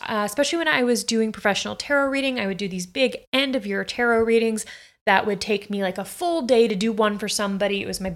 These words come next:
most expensive offer at the time, and it would be the thing that really pushed me over and made the,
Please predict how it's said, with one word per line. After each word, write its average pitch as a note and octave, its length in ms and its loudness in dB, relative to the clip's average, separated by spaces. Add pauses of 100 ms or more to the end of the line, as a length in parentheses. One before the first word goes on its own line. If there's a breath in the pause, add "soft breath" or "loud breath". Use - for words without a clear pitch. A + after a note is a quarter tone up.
(160)
most C#4 300 4
expensive G3+ 600 -4
offer G3 320 2
at F#3 100 -2
the - 80 -10
time, F#3+ 400 -2 (400 loud breath)
and G#3+ 340 4
it B3 120 0
would A3 160 4
be B3+ 100 2
the A3+ 140 0
thing A#3 140 0
that G#3+ 100 -2
really G3+ 180 0
pushed B3 460 -6
me G#3 160 -2
over G3 360 0
and G3 360 -4
made G3 560 0
the, A3 100 0